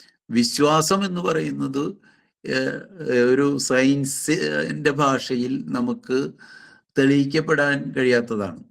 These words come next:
അതൊരു ഫെയ്ത്ത്, ഒരു വിശ്വാസം, ഒരു ബിലീഫ് എന്ന് പറയാം. അത് ഒരു വിശ്വാസം മാത്രമാണ്.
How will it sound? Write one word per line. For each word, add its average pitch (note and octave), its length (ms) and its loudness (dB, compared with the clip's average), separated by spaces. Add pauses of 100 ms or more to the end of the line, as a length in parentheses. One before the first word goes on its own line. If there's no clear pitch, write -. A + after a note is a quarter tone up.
(160)
അതൊരു D#3+ 280 -2
ഫെയ്ത്ത്, D#3 720 -2
ഒരു C#3 180 0
വിശ്വാസം, E3 640 0 (400)
ഒരു D#3 120 2
ബിലീഫ് D3+ 640 2 (340)
എന്ന് C3 140 -4
പറയാം. G#2 460 -2
അത് C#3 260 2
ഒരു D#3+ 340 -2
വിശ്വാസം D#3 540 2
മാത്രമാണ്. B2 520 -4